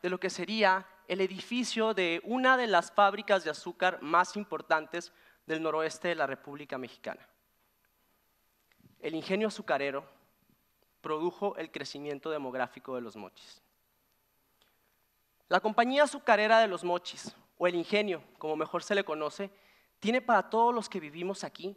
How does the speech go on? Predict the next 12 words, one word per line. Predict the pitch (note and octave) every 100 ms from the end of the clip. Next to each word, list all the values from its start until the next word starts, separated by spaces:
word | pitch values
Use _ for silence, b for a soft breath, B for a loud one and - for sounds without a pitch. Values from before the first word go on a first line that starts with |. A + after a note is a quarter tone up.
| b b b _
un | F#3 G3
valor | F#3+ F#3 F#3 G3
histórico | - - F#3 F#3+ F#3 F3+ F3 -
innegable. | E3 B2+ C3 B2 - - _ _ _ _ _ _
Su | - D3
historia | C3 - G3 E3+ C3+ C3+ b b b
es | D3 D3+
la | E3+
historia | - E3 D#3+ D#3
de | C#3+
nuestra | C3+ - C3
ciudad. | - C3+ C3 -